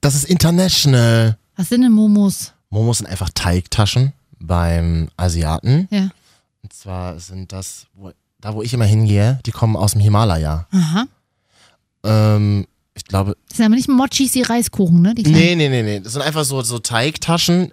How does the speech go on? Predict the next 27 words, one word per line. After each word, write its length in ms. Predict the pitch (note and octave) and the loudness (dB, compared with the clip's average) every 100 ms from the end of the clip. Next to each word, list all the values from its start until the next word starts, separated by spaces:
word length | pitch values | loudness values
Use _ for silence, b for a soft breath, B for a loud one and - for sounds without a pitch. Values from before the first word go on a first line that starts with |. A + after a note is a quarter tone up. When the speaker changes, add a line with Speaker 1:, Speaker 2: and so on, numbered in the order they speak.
| - | 0
Speaker 1:
ähnlich 420 | B2 D#3 C3+ - | 2 2 0 0
wie 60 | |
Maultaschen, 560 | A2 G2 A#2+ - C3+ A#2+ | 0 2 0 0 -2 0
also 160 | G2+ F#2+ | -2 -2
Teig 280 | A#2+ B2+ | -2 -2
und 120 | B2+ A2 | 0 -2
drin 200 | A2 A2+ | 0 -2
ist 120 | - | -2
dann 120 | G2 | -2
halt 160 | G2+ G2 | -2 -2
so 140 | G2 | -2
Gemüse. 480 | G2 A2+ F3+ G#3+ A#3 B B B | 2 2 2 2 -2 B B B
Und 140 | C3+ C3 | -2 0
dann 180 | C3+ | 0
werden 160 | B2+ G3 | 2 2
die 60 | F#3 | 2
Speaker 2:
Wontans 480 | G3 G3+ C4 D#4 F3 | 2 2 0 -2 -2
oder 180 | E3+ | -2
was? 60 | E3+ | -2
Speaker 1:
und 80 | E3+ | -2
die 60 | D3+ | -2
gibt's 280 | D#3+ - | -2 -4
gedämpft 500 | - B2+ C3 F#3 - | -4 -2 0 -2 -6
oder 200 | C#3 C#3 | -2 -2
frittiert. 580 | C#3 C3 - F2 - - - | -2 -4 -4 -6 -8 -6 -2
Speaker 2:
Ach 120 | A3+ | -2
so. 300 | - F3 | 0 -2